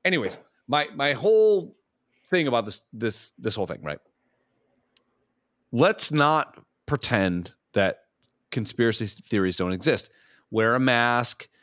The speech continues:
If, if you're not vaccinated, you're gonna be the detriment of everyone.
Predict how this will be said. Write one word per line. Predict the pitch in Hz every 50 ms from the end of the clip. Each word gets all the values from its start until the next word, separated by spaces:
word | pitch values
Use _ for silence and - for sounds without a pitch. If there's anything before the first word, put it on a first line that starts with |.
| _ _ _ _ _ _ _ _ _ _ _ _ _ _ _ _ _
If, | 127 117 104 - - - -
if | 120 104 - 120
you're | 123 131
not | 139 135 127 104
vaccinated, | 123 127 123 127 123 - - 123 117 120 120 117 117 117 117 117 110 110
you're | 107 101 104 107
gonna | 98 110 110 107
be | 98 113 110 110 110 107 110 110 110
the | 104 101 104
detriment | 92 95 110 107 107 - 117 107 107 101
of | 98 90
everyone. | 101 101 110 113 113 107